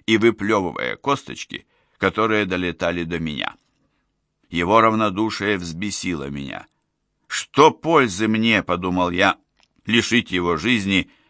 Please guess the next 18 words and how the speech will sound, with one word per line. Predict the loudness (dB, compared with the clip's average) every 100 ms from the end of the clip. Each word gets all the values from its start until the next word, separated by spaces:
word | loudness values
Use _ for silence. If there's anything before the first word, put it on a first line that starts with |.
| _
когда | 0 2 6 6
он | 6
ею | 4 2 2
вовсе | 2 0 0 -2
не | 0 0
дорожит?» | 0 -2 -2 -4 -4 _ _ _ _ _ _ _ -18
Злобная | -10 2 2 4 2 2 2
мысль | 2 0 -4 -12 _ _
мелькнула | 0 0 0 -2 0 2 2
в | 0
уме | 0 0 0
моём. | -2 0 -2 -2 -10 _ _ _
Я | -10 0 0
опустил | 0 -2 -6 -4 -4
пистолет. | -4 -8 -4 -4 -4 -6 -10 _ _ _ _ _ _ _ _ _ _
«Вам | 2 2 2
кажется | 2 2 2 -2 -4 -4 -4
теперь | -4 -6 -2 -2 -2 -8